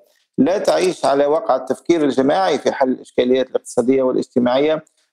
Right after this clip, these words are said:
وإنما على وقع استهداف السلطة لمعارضيها بتوظيف كل ال-، الوسائل المشروعة وغير ال-، المشروعة، وتوظيف كل الأجهزة وأساسا القضاء.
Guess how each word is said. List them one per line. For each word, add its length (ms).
وإنما 440
على 400
وقع 520
استهداف 600
السلطة 440
لمعارضيها 800
بتوظيف 600
كل 320
ال-، 300
الوسائل 640
المشروعة 760
وغير 380
ال-، 220
المشروعة، 680
وتوظيف 760
كل 200
الأجهزة 880
وأساسا 460
القضاء. 380